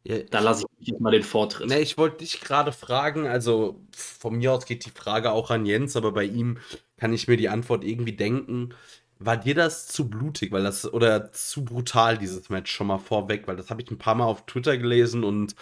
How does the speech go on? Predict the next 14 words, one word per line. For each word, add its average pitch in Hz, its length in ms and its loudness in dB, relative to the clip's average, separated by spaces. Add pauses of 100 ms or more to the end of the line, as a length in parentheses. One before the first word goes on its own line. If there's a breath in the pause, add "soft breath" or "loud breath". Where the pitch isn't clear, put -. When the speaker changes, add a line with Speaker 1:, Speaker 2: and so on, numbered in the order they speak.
(460 loud breath)
Speaker 1:
also 117 160 4
ich 127 240 2
bin 123 160 -2
da 117 100 6
auf 113 220 2
jeden 117 160 2
Fall 110 220 2
der 104 100 0
falsche 107 340 2
Ansprechpartner 123 920 2
<laughs> - 200 -12
für. 135 380 6 (1400 soft breath)
Speaker 2:
Ist - 160 -18
auf - 100 -20